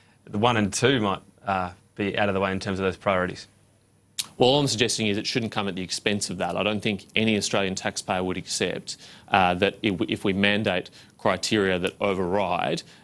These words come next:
Speaker 2: either quality of services or value for money. Those are, uh, absolutely sacrosanct and should be at the absolute top of our priorities as a government. And if, and at the same time we can also do other good things, then great, let's do that. But it should never come at the expense of that, in my view.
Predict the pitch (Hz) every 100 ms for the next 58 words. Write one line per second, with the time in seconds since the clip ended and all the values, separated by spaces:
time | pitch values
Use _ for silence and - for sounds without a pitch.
0 | - 113 92 - 107 98 90 82 104 90
1 | 90 90 87 90 87 92 98 87 85 98
2 | 101 95 92 87 - - - 87 87 -
3 | 110 101 - 107 95 - 120 - - -
4 | - 156 208 101 - 92 95 98 95 -
5 | 104 - 131 - 101 95 - 98 117 113
6 | 98 92 104 127 220 - - - - 101
7 | - 110 95 - 143 131 120 104 101 104
8 | 110 107 95 101 101 104 90 151 208 -
9 | 95 92 - 104 92 101 92 - 107 87
10 | 90 - - - 101 95 - 110 104 -
11 | 92 87 87 - - 92 90 95 90 -
12 | 90 80 80 92